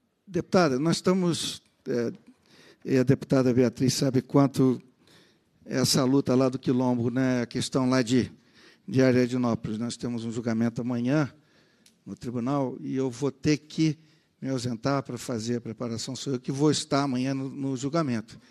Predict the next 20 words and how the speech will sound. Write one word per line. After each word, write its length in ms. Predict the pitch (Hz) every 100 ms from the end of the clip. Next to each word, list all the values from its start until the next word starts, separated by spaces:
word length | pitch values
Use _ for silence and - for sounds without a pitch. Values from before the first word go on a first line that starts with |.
| _ - _ _ _ _ _
Eu 160 | - 165
gostaria 440 | 180 185 175 185
de, 120 | 151
antes 280 | 170 202 -
de 80 | 151
sair 560 | - 123 127 165 143
daqui, 600 | 113 110 - 156 185 120 113
apenas 640 | - 156 170 131 113 - - 151 - _
me 140 | 160 127
concedendo 540 | 135 127 131 135 135
só 300 | - 143 131
esse, 580 | 107 113 - - 107 - _ _ _ _ -
só 240 | - 147
um 40 | 139
minutinho, 640 | 127 117 110 156 160 113 - _ _ - - - - -
é 140 | 170
de 120 | 160
que 220 | 180 196
essa 300 | 185 208 208
comissão 720 | - 165 120 - 143 160 113